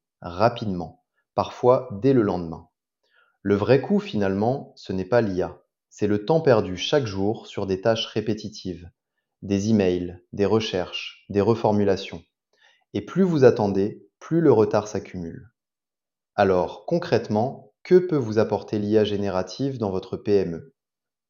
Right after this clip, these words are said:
Des gains de productivité, une communication plus claire et plus cohérente,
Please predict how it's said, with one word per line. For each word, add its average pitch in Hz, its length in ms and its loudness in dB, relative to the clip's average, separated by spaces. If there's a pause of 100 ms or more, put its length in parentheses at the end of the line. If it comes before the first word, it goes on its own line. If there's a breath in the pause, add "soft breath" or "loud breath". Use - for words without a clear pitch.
(100)
Des 107 220 0
gains 147 200 8
de 139 100 6
productivité, 120 960 -4 (240)
une 95 160 -8
communication 110 760 0
plus 147 240 -10
claire 123 500 4
et 113 80 -4
plus 147 240 -8
cohérente, 92 680 0